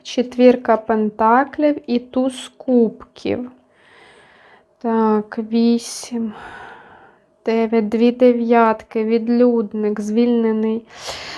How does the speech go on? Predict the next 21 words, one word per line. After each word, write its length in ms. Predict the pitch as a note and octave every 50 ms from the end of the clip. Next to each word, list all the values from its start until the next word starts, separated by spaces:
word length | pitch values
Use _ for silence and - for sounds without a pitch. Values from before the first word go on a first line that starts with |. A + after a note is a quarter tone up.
| - -
Ви 140 | - A#3 B3+
знаєте, 680 | B3 A#3+ C#4 D#4+ G4 G4+ F#4 D#4 C4+ B3+ - B3 A#3+ A#3
не 180 | A#3 B3 C4+
знаю, 580 | B3+ B3 A#3 B3 A#3+ A#3 A3+ A3 G#3+ G#3+ G#3+ G#3
чи 180 | G#3 - B3 A#3
остаточно 840 | A#3 A#3 - - B3 A#3 B3 - C#4+ E4 F4 - - - C#4 B3+
буде 340 | A#3+ A3+ B3 A#3+ G#3+ B3 A#3
звільнено 680 | A3+ A3 A3+ A3 B3 C#4+ E4 F4+ F#4 F4+ D#4+ D4 C4+ B3+
від 220 | A#3 A#3+ A#3+ A#3+ B3+
російських 840 | B3+ B3+ B3 - - C4 B3+ B3+ B3 B3+ B3+ - - A#3+ A#3+ - B3
військ. 500 | A3+ A3+ B3 B3 A#3+ A#3+ B3 - - -
Вони 280 | A3+ A#3+ B3 C4+ D4+
будуть 460 | C#4+ A#3+ C4+ C#4+ C#4 C#4+ C#4 A#3 G#3 G#3
дуже 360 | - B3+ C#4+ C#4 D4 C#4+ C#4
сильно 540 | C#4 - - B3+ B3+ C4 C4 C4+ C4 B3+ B3+
триматися 920 | B3 B3+ B3 A#3+ A#3+ A#3+ A#3+ A#3+ A3+ A3 A3+ - G#3+ G#3 - - - G#3
там, 440 | G#3 G#3 - A#3 B3 C4+ D4 D#4+ E4+ E4+ - - - - - - - - -
за 180 | A3+ A3 A#3+ A#3
цей 380 | A#3 - - - A#3+ A#3+ A#3+
Крим. 840 | A#3 A#3+ - - B3 B3 B3 B3+ C#4 D4 D#4 D#4 D#4 D4 C#4 B3+ B3 B3+
Прям, 440 | - A#3+ B3 A#3+ B3 B3 B3 B3 B3